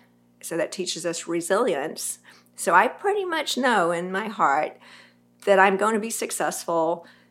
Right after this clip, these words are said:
I'll, I will finish the race one way or the other, or even if I'm not able to, I will still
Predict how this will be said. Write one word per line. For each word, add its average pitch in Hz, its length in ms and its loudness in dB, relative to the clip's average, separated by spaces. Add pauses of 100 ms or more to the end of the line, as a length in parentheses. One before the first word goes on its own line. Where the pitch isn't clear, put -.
(240)
I'll, - 240 4
I 175 100 6
will 196 200 4
finish 214 420 -4
the 202 100 -2
race 180 340 -2
one 175 200 -2
way 170 180 -2
or 180 140 -2
the 180 180 -2
other, 165 320 -2
or - 140 2
even 240 260 0
if 240 140 0
I'm 214 160 2
not 190 240 4
able 170 240 0
to, 165 360 -4
I 165 140 0
will 165 160 -2
still 160 640 -2